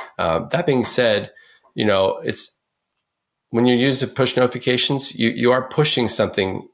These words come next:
in front of your audience. And so you have to be mindful of, uh, of, of not overloading your, your audience with, with,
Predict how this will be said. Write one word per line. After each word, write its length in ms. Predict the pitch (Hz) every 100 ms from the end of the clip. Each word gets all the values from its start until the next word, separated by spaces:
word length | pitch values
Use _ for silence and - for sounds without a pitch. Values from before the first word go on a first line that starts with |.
| -
in 120 | 107
front 220 | - 107
of 80 | 98
your 160 | 90
audience. 400 | 87 98 85 -
And 80 | 98
so 140 | - 104
you 100 | 101
have 180 | 113 -
to 80 |
be 300 | 117 113 104
mindful 600 | 95 92 95 98 - 92 -
of, 400 | 87 85 82 - - - _
uh, 160 | 87 92
of, 220 | - 87 - -
of 260 | 92 92 98
not 320 | 104 113 -
overloading 720 | 110 98 90 95 95 92 90
your, 260 | 87 87 90
your 160 | 90
audience 440 | 85 85 85 82 -
with, 240 | 87 -
with, 220 | - -